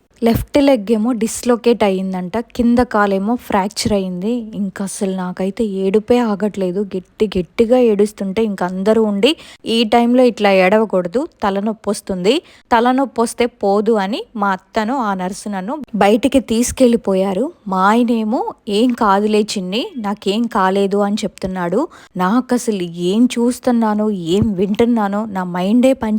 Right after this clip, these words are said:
చేయట్లేదు. ఇంకా హాస్పిటల్లోనే అలానే కొద్దిసేపు ఉన్నాను. ఆ తర్వాత నేను మా ఆయన దగ్గరికి వెళ్ళి, "నేను ఇంటికి వెళ్ళొస్తాను, మధ్యాహ్నం వస్తాను" అని చెప్పాను. మా అమ్మకి ఏంటంటే బీపీ అనమాట. ఆమెకి సడన్గా ఏమన్నా చెప్పామంటే బాగా టెన్షన్ పడిపోయిద్ది అని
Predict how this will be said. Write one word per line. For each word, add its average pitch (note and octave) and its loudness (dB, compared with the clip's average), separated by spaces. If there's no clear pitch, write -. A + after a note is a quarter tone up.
చేయట్లేదు. G3 0
ఇంకా G3+ 2
హాస్పిటల్లోనే A3 0
అలానే G3+ 0
కొద్దిసేపు F#3 -2
ఉన్నాను. F3+ -4
ఆ F3+ 0
తర్వాత F#3 0
నేను G#3 -2
మా C4 -2
ఆయన G3 -2
దగ్గరికి G3 -2
వెళ్ళి, G3 2
"నేను G#3+ 0
ఇంటికి G#3+ 4
వెళ్ళొస్తాను, G3 0
మధ్యాహ్నం G#3+ 0
వస్తాను" F#3+ -4
అని F#3+ -4
చెప్పాను. F#3+ -4
మా G3+ -4
అమ్మకి A3 0
ఏంటంటే G#3+ 0
బీపీ G#3+ 0
అనమాట. F3+ -4
ఆమెకి G3 2
సడన్గా C4 4
ఏమన్నా G3 0
చెప్పామంటే G#3+ -2
బాగా G#3 0
టెన్షన్ A3 -2
పడిపోయిద్ది F#3+ -4
అని F#3 -6